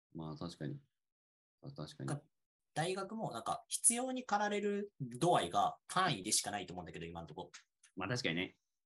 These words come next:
Speaker 2: そう、なんかそれ以上になんか必要に駆られる度合いを増やせる何か。
Speaker 1: うん。
Speaker 2: 例えばなんか、えーっと、バイオの授業やってんだったら、なんかキャンプとか行って、なんか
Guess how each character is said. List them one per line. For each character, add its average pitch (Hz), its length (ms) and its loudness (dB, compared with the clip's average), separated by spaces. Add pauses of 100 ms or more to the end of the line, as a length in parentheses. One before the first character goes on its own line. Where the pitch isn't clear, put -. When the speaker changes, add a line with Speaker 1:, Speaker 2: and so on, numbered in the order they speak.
(320)
Speaker 2:
そ 127 120 -6
う、 113 40 -6
な 117 60 -4
ん - 20 -2
か - 60 2
そ - 120 8
れ 254 100 -2
以 285 80 2
上 170 180 4
に 117 80 -2
な 110 80 -4
ん - 20 -6
か - 60 -4
必 - 240 0
要 226 80 -2
に 202 160 -2
駆 - 280 2
ら 190 80 2
れ 190 100 2
る 190 100 6
度 180 160 2
合 123 40 4
い - 20 0
を 95 80 -4
増 117 160 0
や 139 80 2
せ 165 180 4
る 92 140 0
何 95 200 -4
か。 - 220 -2 (300)
Speaker 1:
う 120 60 2
ん。 92 260 2 (400)
Speaker 2:
例 165 280 0
え - 20 2
ば 95 200 0
な 92 100 -4
ん 90 60 -8
か、 82 320 0
え 98 140 -4
ー 87 60 -6
っ - 40 -18
と、 95 100 -4
バ 190 160 6
イ 254 80 2
オ 165 40 6
の 120 60 4
授 117 200 0
業 87 80 -2
や 87 120 0
っ - 140 -12
て 156 100 0
ん 131 60 0
だ 87 80 -8
っ - 80 -12
た 82 100 -6
ら、 87 220 4
な - 60 -4
ん - 40 -10
か - 60 -18
キ - 100 0
ャ 196 60 2
ン 170 120 -2
プ - 100 0
と - 100 -10
か 85 100 -6
行 78 80 -8
っ - 40 -20 (120)
て、 87 300 -2 (320)
な 90 100 -2
ん 87 40 -2
か 80 200 -2